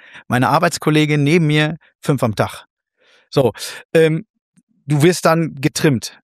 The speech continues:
Ne, du hast alle zwei Wochen ein Coaching, du hast die, jedes Mal einer, die Gespräche werden aufgezeichnet, werden analysiert, du analysierst deine eigenen Gespräche.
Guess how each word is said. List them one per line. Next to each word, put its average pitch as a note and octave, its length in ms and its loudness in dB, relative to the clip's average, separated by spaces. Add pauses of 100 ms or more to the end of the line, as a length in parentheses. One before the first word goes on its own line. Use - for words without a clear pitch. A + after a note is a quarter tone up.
(340)
Ne, F3+ 240 2
du C#3+ 160 0
hast C#3 300 -2
alle D#3+ 360 2 (220)
zwei C#3+ 280 2
Wochen D3+ 200 0
ein D3 200 -4
Coaching, D3 500 0
du C3 120 0
hast C3+ 220 -2
die, D3+ 100 -4
jedes D3+ 360 0
Mal D#3 80 0
einer, D3 180 2
die C#3+ 160 0 (220)
Gespräche C#3+ 420 -2
werden C3+ 140 0
aufgezeichnet, C3 640 -2
werden C3+ 160 0
analysiert, C3+ 580 0
du D3 80 -4
analysierst C#3 640 0
deine B2+ 200 2
eigenen C#3 280 0
Gespräche. C3 480 -2